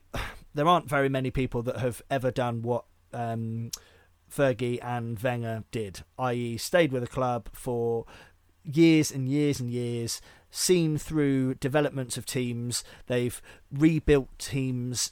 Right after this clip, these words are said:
to, to go on and compete and to win titles. And like I say, not very many people have done that. And I think that once Fergie and then Wenger left, you know, all of a sudden,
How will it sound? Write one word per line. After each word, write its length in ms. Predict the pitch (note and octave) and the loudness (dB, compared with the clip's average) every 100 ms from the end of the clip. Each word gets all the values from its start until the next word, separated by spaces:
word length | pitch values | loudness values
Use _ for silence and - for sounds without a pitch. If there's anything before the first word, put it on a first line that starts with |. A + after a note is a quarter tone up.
| - | -6
to, 480 | - C3 B2 A#2+ - - - | -2 -2 -2 -4 -8 -16 -8
to 100 | C#3+ | 0
go 240 | D3 B2+ | 2 2
on 140 | B2 B2 | 0 -2
and 100 | - | -4
compete 400 | B2 - C#3 C#3 | -2 0 0 -2
and 120 | B2 A#2+ | -6 -6
to 80 | A#2+ | -2
win 360 | C3+ B2+ B2+ | -2 0 -4
titles. 720 | - C#3 B2+ - B2+ B2+ A#2 - | -4 -4 -4 -4 -4 -4 -6 -6
And 380 | C3 B2+ B2 - _ _ _ _ - - - _ | -6 -4 -6 -10 _ _ _ _ -20 -20 -20 _
like 180 | E3+ D#3+ | 0 0
I 40 | |
say, 160 | - - | -2 0
not 180 | D3 C#3 | 0 2
very 160 | C#3+ | 2
many 180 | C3 C3 | 0 -2
people 220 | B2 B2 B2+ | -4 -4 -2
have 80 | |
done 200 | D3+ C#3 | 0 0
that. 180 | A2+ A2 - - - - | -2 -8 -12 -20 -20 -6
And 100 | C#3 | -2
I 40 | C#3 | 0
think 300 | D#3 D3 - | 0 -2 -2
that 140 | - | 0
once 580 | D3 E3 D#3 - - - - - | 2 2 2 -2 -2 -4 -14 -20
Fergie 680 | - D#3 D#3 C#3+ C3 C3 B2+ - | -2 2 2 2 0 0 -2 -4
and 220 | C3 B2 | -4 -2
then 400 | C3 B2+ B2 B2+ - A#2 | 0 0 -2 -4 -8 -2
Wenger 320 | C3 B2+ A#2+ | 0 0 -2
left, 640 | A#2+ F3+ A2 C3+ - - - - - - - | 4 4 2 -4 -8 -12 -16 -20 -20 -16 -2
you 120 | C#3 | 0
know, 220 | A#2 A#2+ - | 0 -2 0
all 200 | D#3 C#3 | 2 2
of 60 | |
a 60 | C3 | 2
sudden, 560 | - C3+ B2 B2 A#2+ | 2 2 0 -2 -4